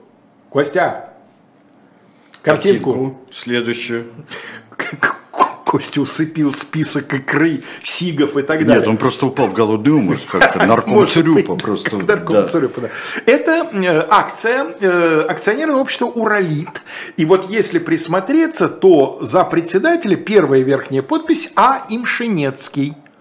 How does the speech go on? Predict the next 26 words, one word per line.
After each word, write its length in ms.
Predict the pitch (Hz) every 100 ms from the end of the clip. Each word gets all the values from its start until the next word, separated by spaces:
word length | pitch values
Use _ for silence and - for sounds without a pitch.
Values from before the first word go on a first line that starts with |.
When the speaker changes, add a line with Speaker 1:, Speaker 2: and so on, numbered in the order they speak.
| _ _ 110
Speaker 2:
Да. 200 | 123 415
Speaker 1:
Это 220 | - 339
брат 300 | 302 311 311
Александр. 640 | 285 - - 185 170 180 - - _ _ -
Speaker 2:
Мгм. 440 | 165 160 151 151 - - - _ _ _ _ - -
Speaker 1:
Владимир, 420 | 143 147 190 247
естественно, 400 | 220 214 208 214
тоже 240 | 196 165
в 60 | 165
этом 180 | 165 160
во 80 | 151
всём 220 | - 151
состоит. 400 | 139 - 123 - - - -
Они 240 | 233 311
попытались 680 | 294 262 262 254 226 135 113
с 60 | -
советской 480 | 143 143 123 -
властью 460 | 135 131 123 - 135
ужиться, 460 | 127 123 117 - 190
но 100 | 196
довольно 360 | 214 214 180
быстро 300 | 147 143 127
поняли, 320 | 127 139 120
что 180 | 120 -
не 120 | 147
получится. 640 | 147 156 135 - 190 -